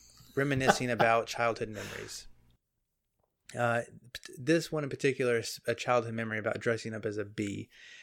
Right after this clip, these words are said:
Speaker 1: And, uh, you go through, uh, these different environments walking, and then you go to this,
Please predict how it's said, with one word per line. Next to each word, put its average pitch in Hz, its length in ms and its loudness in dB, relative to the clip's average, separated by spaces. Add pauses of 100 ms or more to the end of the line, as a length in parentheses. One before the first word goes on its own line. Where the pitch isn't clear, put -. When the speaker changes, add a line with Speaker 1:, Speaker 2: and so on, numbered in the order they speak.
(160)
Speaker 1:
And, 107 480 -2
uh, 107 480 4
you 120 200 -2
go 123 240 6
through, 123 420 2 (400)
uh, 110 160 0
these 113 220 -2
different 139 380 2
environments 113 520 0
walking, 113 580 2
and 120 160 -2
then 127 140 2
you 127 100 -2
go 123 140 6
to 120 120 4
this, 113 320 -2